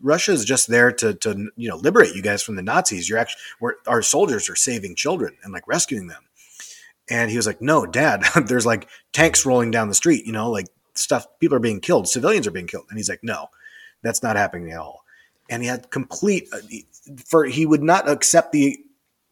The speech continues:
testimony of his son who was there. That's how strong of a hold Putin has over these people's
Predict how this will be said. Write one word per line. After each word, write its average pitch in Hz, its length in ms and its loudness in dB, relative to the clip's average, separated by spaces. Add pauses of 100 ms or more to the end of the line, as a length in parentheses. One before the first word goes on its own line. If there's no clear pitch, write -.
(200)
testimony 156 400 2
of 120 40 0
his 117 120 0
son 214 160 2
who 151 80 4
was 110 180 2
there. 143 480 0 (300)
That's 135 180 0
how 151 80 0
strong 139 460 0 (240)
of 110 80 -8
a 107 60 -4
hold 123 240 0
Putin 104 240 -8
has 107 240 -4
over 95 100 -6
these 87 160 -10
people's - 400 -12